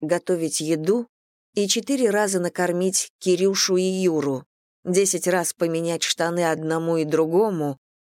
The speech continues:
принять Юриных врачей, постирать гору белья и поддерживать в квартире хотя бы видимость порядка. Изредка приезжала Вера и гуляла с Кирюшей, предлагала Луизе Ивановне выйти с малышом на улицу,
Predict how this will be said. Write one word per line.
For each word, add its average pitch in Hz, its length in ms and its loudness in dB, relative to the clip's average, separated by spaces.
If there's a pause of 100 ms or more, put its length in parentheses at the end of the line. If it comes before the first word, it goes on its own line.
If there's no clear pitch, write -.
(140)
принять 196 440 0
Юриных 170 500 2
врачей, 165 600 0 (300)
постирать 226 480 2
гору 180 320 4
белья 165 600 0 (420)
и 202 80 4
поддерживать 220 680 0
в - 40 -16
квартире 190 580 0
хотя 190 380 0
бы 175 360 0 (160)
видимость 160 680 -2
порядка. 151 680 -2 (1120)
Изредка 202 500 2
приезжала 175 600 2
Вера 196 360 2
и 156 80 2
гуляла 165 460 2
с 143 100 -2
Кирюшей, 151 760 -2 (120)
предлагала 180 600 2
Луизе 170 480 2
Ивановне 165 500 0
выйти 160 280 0
с 151 100 -4
малышом 165 480 0
на 165 120 0
улицу, 170 640 0